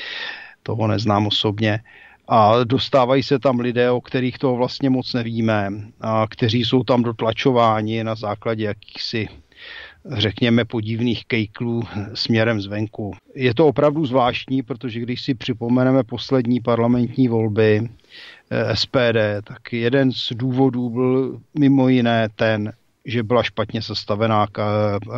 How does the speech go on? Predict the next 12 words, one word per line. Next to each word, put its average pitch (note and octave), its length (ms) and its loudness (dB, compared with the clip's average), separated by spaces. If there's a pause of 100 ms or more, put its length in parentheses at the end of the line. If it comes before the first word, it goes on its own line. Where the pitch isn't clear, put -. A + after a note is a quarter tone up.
(120)
kandidátní A2 640 0
listina. G2 520 -6
Podle A2+ 300 -2
mého C3 240 2
názoru B2 440 0
se C3 160 -2
to C3+ 140 -4
opakuje A2 720 -2 (800)
a B2 100 0
je B2 140 4
tedy C3 260 2
otázka G#2+ 840 -4